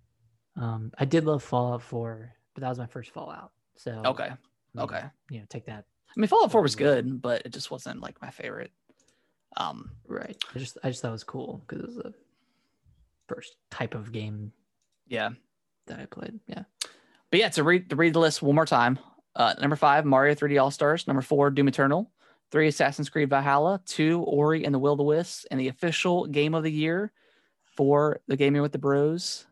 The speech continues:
Speaker 2: cast is, uh, Last of Us two. So congratulations, Last of Us two. Yoo-hoo! It's a good game.
Speaker 1: Woo.
Speaker 2: Good game.
Speaker 1: You just won another, you won another minor award.
Speaker 2: <laughs> We won a, we won a minor award. Um,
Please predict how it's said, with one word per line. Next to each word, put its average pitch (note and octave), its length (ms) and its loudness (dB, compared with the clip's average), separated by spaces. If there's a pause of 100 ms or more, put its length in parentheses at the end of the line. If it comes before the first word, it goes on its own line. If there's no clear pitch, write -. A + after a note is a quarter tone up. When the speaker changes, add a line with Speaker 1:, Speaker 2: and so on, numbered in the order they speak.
Speaker 2:
cast - 580 -4 (560)
is, C#3+ 280 -2
uh, D#3+ 400 0
Last C#3 200 -2
of - 60 -10
Us F#3 120 -6
two. C4 320 0 (180)
So D3 200 -4
congratulations, E3+ 640 -2
Last C3 200 0
of - 60 -20
Us D#3 100 -14
two. C4+ 280 -4 (640)
Yoo-hoo! C4 540 2 (640)
It's - 100 -20
a D#3+ 40 -2
good D3+ 60 -4
game. E3+ 200 2
Speaker 1:
Woo. C4+ 200 -6
Speaker 2:
Good - 100 -16
game. - 160 -6
Speaker 1:
You C#3+ 80 -6
just - 180 -8
won F#3+ 160 0
another, F#3 520 -4 (480)
you E3 100 -14
won F#3+ 140 -8
another F#3+ 320 -6
minor F#3+ 400 -6
award. F#3+ 480 -10 (240)
Speaker 2:
<laughs> - 360 0
We A#3+ 100 -2
won B3 260 2
a, A#3+ 80 2
we C#4 160 -4
won A#3+ 280 -2
a A#3 100 -4
minor A#3 420 -10
award. A3 640 -8 (880)
Um, C3 500 4